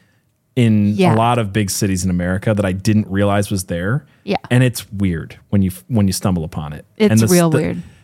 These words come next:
Speaker 1: and they're also, in both cases, the biggest damn monuments I've ever seen in my life.
Speaker 2: Yeah.
Speaker 1: Yeah. So.
Speaker 2: Big, ugly,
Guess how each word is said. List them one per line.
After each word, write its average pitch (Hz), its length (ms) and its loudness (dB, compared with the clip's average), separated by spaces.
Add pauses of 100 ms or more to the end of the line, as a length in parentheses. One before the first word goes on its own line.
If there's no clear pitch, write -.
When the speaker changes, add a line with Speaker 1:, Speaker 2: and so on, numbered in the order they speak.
(180)
Speaker 1:
and 160 160 4
they're 175 160 2
also, 196 400 0
in 156 220 0
both 139 300 0
cases, 135 580 0
the 131 180 2
biggest 147 420 0
damn 135 260 2
monuments 117 640 2
I've 120 120 0
ever 117 200 0
seen 107 220 0
in 95 80 0
my 80 100 -6
life. - 360 -12
Speaker 2:
Yeah. 269 340 0 (760)
Speaker 1:
Yeah. 87 180 -4 (320)
So. 92 500 -2 (200)
Speaker 2:
Big, 269 320 4 (100)
ugly, 262 720 2